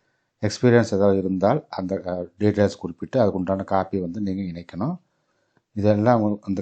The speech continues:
கண்டிஷன்ஸ் எல்லாம் நீங்க ஒத்துக்கிட்டு சைன் பண்ணி நான் மேலே சொன்ன அலுவலகத்திற்கு நேரிலோ தபால் மூலமாக அல்லது கொரியரிலோ நாலு ஒன்பது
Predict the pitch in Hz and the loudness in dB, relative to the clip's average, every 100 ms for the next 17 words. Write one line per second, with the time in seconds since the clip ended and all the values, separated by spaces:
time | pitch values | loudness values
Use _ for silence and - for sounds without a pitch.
0 | 98 95 98 101 95 101 101 95 90 92 | -4 -4 -4 -8 -6 -4 -4 -4 -6 -8
1 | 87 120 95 92 90 98 180 - _ _ | -8 -4 -2 -2 -4 -2 -4 -6 _ _
2 | _ _ _ _ _ _ - 101 101 107 | _ _ _ _ _ _ -2 2 4 4
3 | 107 104 92 110 - 98 98 95 92 - | 4 0 -2 -2 -2 -2 2 2 0 -6
4 | - 120 127 98 101 98 95 107 101 90 | -4 -2 0 -2 0 0 0 0 0 0
5 | 98 95 92 92 98 107 101 95 87 - | 0 0 -2 0 0 0 0 -2 -4 -4
6 | 95 98 90 90 110 127 _ _ _ _ | 0 0 -2 -2 -2 -2 _ _ _ _
7 | _ - 101 113 117 107 101 | _ 0 4 6 4 2 2